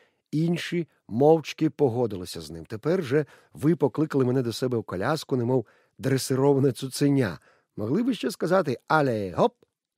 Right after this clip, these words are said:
Він починав заводитися і відчував це. Та стримуватися набридло, досить було самих лише прямих звинувачень у шпигунстві. Магда помітила в нього зуби. Що ж, треба їх показати хоч трошки,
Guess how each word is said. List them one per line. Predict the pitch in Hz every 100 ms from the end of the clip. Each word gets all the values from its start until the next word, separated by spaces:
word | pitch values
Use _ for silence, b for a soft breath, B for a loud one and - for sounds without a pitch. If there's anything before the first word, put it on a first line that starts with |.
| _ _ -
Він | - 170 165
починав | 151 - 139 143 120
заводитися | 95 107 143 175 139 - 127 127
і | 113
відчував | 98 117 - 113 95 78 67
це. | - 69 - B B
Та | - 139
стримуватися | - - 143 175 208 190 175 170 151 156
набридло, | 139 143 127 156 196 151 123
досить | 107 107 196 196 - 160
було | 156 165
самих | 131 - 151 170 147
лише | 135 156
прямих | - - 127 175 165
звинувачень | 104 90 147 160 156 143 143
у |
шпигунстві. | 123 180 160 135 92 - - 127 _ b b b b b b b b b
Магда | - 123 151 156
помітила | 180 202 196 151 160
в |
нього | 175 156 139
зуби. | 123 101 - -
Що | - - 101
ж, | 98 -
треба | - 101 127
їх | 139 131 -
показати | 120 107 87 110 120 131
хоч | - 127 -
трошки, | - 147 139 104 - - 101